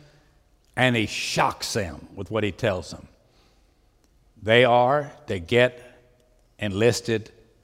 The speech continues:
in the army of God and carry the gospel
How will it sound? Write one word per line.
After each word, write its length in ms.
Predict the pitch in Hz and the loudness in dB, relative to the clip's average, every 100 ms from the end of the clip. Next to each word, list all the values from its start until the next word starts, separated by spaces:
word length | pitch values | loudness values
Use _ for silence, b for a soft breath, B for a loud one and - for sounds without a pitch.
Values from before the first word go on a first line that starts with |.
| - | -8
in 180 | 110 104 | -4 -4
the 80 | 92 | -4
army 540 | 107 101 87 87 76 _ _ _ _ | -2 -2 -2 -8 -14 _ _ _ _
of 220 | - 85 | -14 -8
God 400 | 110 95 76 80 80 - | -2 -2 -4 -12 -18 -14
and 180 | 92 85 | -14 -8
carry 220 | 110 104 | -2 0
the 140 | 101 95 | 0 -2
gospel 480 | 95 90 - 90 | -2 -2 -8 -16